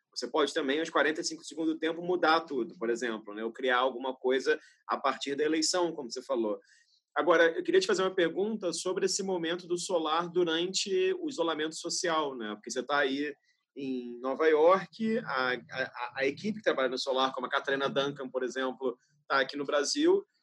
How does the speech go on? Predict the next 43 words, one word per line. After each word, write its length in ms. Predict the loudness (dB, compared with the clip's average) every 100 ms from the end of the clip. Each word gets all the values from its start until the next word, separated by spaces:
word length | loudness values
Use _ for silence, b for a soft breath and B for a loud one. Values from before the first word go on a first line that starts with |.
| _
e 60 | 0
vocês 120 | 2
estão 140 | 4
tocando 420 | 4 4 4 4
um 40 | 2
projeto 480 | 2 2 2 0 -2
do 80 |
que 80 | -8
se 100 | -6
tem 200 | -2 -2 -2
outras 220 | -4 -6
pessoas, 520 | -6 0 2 2 2
né, 100 | -2
que 40 |
estão 160 | -6 -8
aqui 100 | -6
também, 420 | -4 -2 -2 -2 -8 _ _ 0
e 80 | 2
está 200 | 4 2
tocando 300 | 2 2 0
um 40 |
projeto 420 | 2 4 4 4
que 60 | 2
eu 40 |
acho 80 | 2
que 80 | 2
é 20 |
muito 200 | -2 0
bacana 500 | 0 0 0 2 2
via 180 | 2 2
Instagram. 540 | 2 2 2 2 2
Então, 160 | 0 -2
eu 40 |
queria 180 | 2 2
só 100 | 2
que 80 | -2
você 100 | -2
contasse 520 | -2 0 2 2 2
um 80 | 0
pouco, 340 | 2 2 2
assim, 260 | -4 -4 -8
como 280 | -8 -8 -4
que 260 | 0 0